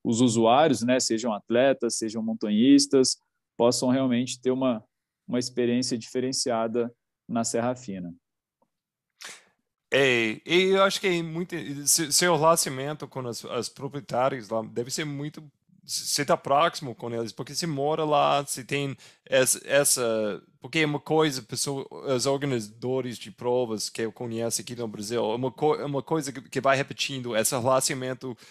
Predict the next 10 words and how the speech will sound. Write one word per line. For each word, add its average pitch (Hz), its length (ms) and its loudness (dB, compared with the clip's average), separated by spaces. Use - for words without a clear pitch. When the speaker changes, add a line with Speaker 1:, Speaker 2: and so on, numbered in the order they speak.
Speaker 2:
com 147 160 2
os 127 320 0
donos 147 420 0
das 120 240 2
terras, 98 680 -2
porque 123 720 2
é 123 80 0
uma 127 140 -2
coisa, 131 640 0
as, - 280 -2